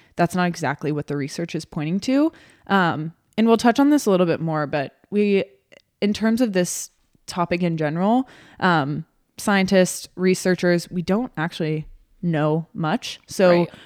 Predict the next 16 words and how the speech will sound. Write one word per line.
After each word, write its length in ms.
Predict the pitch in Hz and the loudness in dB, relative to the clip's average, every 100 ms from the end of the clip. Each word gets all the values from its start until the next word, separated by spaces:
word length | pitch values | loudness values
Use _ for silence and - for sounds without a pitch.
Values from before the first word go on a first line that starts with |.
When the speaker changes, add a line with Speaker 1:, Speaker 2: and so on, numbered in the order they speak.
| - | -6
Speaker 1:
we're 80 | 190 | 0
gonna 120 | 208 | 0
talk 220 | 208 185 | 0 -2
about 220 | - 185 - | 2 0 2
what 100 | 156 | 0
we 100 | 185 | -2
do 220 | 165 156 | -2 -4
know 340 | 147 139 180 - | -2 -2 -2 0
or 100 | 170 | 0
what 240 | 160 - | 0 -2
the 180 | 175 160 | -4 -2
evidence-based 760 | 165 156 151 156 - 160 147 - | -2 -4 -6 -6 -6 -4 -6 -10
information 760 | 160 160 160 147 143 156 147 151 _ | -12 -10 -8 -8 -8 -10 -10 -12 _
looks 280 | 139 147 - | -10 -8 -4
like. 280 | 214 262 - - - _ | -4 -4 -8 -20 -20 _
And 480 | - 175 160 160 156 | -6 -4 -2 -4 -8